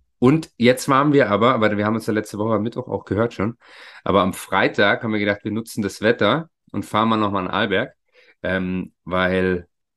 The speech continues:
ja, muss man ja nutzen. Ich hab's echt wieder für mich entdeckt. Also, weißt du,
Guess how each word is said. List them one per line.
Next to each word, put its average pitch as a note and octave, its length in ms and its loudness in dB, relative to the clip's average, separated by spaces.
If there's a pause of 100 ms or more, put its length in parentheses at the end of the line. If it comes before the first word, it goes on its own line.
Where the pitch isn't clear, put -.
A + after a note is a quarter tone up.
(200)
ja, F#2+ 220 -2
muss F#2+ 200 -6
man F2+ 120 -4
ja F2+ 60 -2
nutzen. G#2 220 -8
Ich F2+ 100 -6
hab's A#2+ 180 -6
echt - 240 -4
wieder A#2 140 0
für G#2+ 120 -6
mich G2+ 160 -4
entdeckt. F2+ 400 -8 (200)
Also, E2 360 -6 (480)
weißt - 260 -4
du, D#2 120 -10